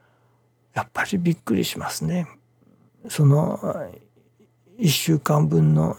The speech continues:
ニュースがこちらでも、何ですか、インターネットを通して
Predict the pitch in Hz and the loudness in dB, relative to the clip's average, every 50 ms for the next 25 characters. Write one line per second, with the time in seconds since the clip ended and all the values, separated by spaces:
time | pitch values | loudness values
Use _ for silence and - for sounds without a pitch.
0 | - 170 156 151 143 135 - - 170 160 - - - - _ _ _ _ _ _ | 2 4 4 4 4 2 -2 -6 -6 -4 -4 -6 -6 -10 _ _ _ _ _ _
1 | _ - - 143 127 - - 151 143 131 151 139 143 156 160 - - - - - | _ -8 -6 -4 -4 -2 -2 -2 0 0 -2 -2 0 0 0 -2 -2 -4 -4 -4
2 | - - - - - - 85 85 90 101 - _ _ _ _ _ _ _ _ _ | -4 -6 -8 -10 -14 -18 -20 -20 -20 -20 -20 _ _ _ _ _ _ _ _ _
3 | _ _ _ _ _ - - - _ _ _ _ _ _ 180 196 180 139 127 127 | _ _ _ _ _ -20 -20 -20 _ _ _ _ _ _ -4 -2 0 0 -2 -4
4 | 143 - - - - - - - - - - 156 151 143 - 139 143 143 143 135 | -6 -8 -8 -6 -6 -6 -6 -8 -4 0 4 4 4 4 2 0 -2 -2 -2 -4
5 | - - - 65 - - - 78 73 69 - - - - 67 - - - | -6 -6 -6 -4 -4 -2 0 0 0 -2 -4 -8 -12 -12 -14 -14 -16 -18